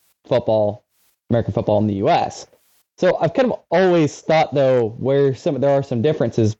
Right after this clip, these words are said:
how would that align? So things like a lot of how bands develop and rehearse shows is very dependent on the existence of yard lines and hash marks. You plot out,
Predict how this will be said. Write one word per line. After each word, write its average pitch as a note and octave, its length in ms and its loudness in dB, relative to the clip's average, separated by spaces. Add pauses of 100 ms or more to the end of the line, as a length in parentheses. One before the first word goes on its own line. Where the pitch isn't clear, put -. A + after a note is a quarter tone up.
(160)
how D3+ 320 -2
would C3+ 120 0
that A#2+ 160 2
align? A2 600 0 (340)
So D#3 120 0
things G3 340 -2
like E3+ 240 2 (100)
a C#3+ 80 0
lot D#3 140 2
of D3+ 80 0
how C3 600 0 (800)
bands C#3+ 640 0
develop B2 800 -2
and A#2 180 0
rehearse A#2 800 -2 (960)
shows B2+ 920 0
is A#2+ 160 0
very C#3 320 0
dependent B2+ 480 -2
on A2+ 240 2
the G2+ 100 2
existence A2+ 560 0
of - 180 -2
yard A2+ 280 0
lines A2+ 260 0
and - 100 -8
hash - 360 -4
marks. - 320 -6
You G#2+ 160 2 (160)
plot D#3+ 400 0
out, C3+ 360 0